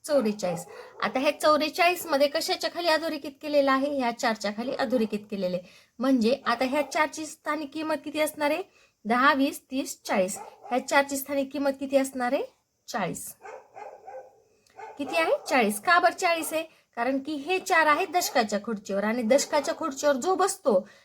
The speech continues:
दशकाच्या स्थानावर जो असतो, त्याची किंमत किती असते? दहा, वीस, तीस, चाळीस, पन्नास, साठ, सत्तर, ऐंशी, नव्वद. म्हणून ह्या चारची किंमत किती आहे? चाळीस.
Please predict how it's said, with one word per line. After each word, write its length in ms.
दशकाच्या 600
स्थानावर 380
जो 200
असतो, 220
त्याची 280
किंमत 240
किती 160
असते? 240
दहा, 280
वीस, 340
तीस, 260
चाळीस, 320
पन्नास, 340
साठ, 260
सत्तर, 340
ऐंशी, 340
नव्वद. 320
म्हणून 220
ह्या 200
चारची 340
किंमत 300
किती 200
आहे? 260
चाळीस. 640